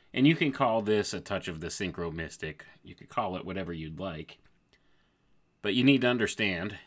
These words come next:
there are direct archetypes involved. And there are some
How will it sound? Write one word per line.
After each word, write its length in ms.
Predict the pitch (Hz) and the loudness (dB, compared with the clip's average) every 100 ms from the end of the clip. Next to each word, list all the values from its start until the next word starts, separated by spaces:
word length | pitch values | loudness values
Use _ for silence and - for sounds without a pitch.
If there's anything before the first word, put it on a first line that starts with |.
| - | -10
there 160 | 92 | -4
are 100 | 90 | -4
direct 400 | 85 87 95 - - | -4 -6 -6 -6 -12
archetypes 640 | 98 98 87 - 90 80 - | -4 -4 -4 -8 -8 -8 -10
involved. 600 | 82 78 76 73 78 - _ _ _ _ _ _ _ | -10 -8 -8 -8 -10 -14 _ _ _ _ _ _ _
And 220 | - 110 113 | 0 2 4
there 220 | 120 101 | 4 4
are 200 | 113 113 | 2 0
some 400 | - 110 104 | 0 0 0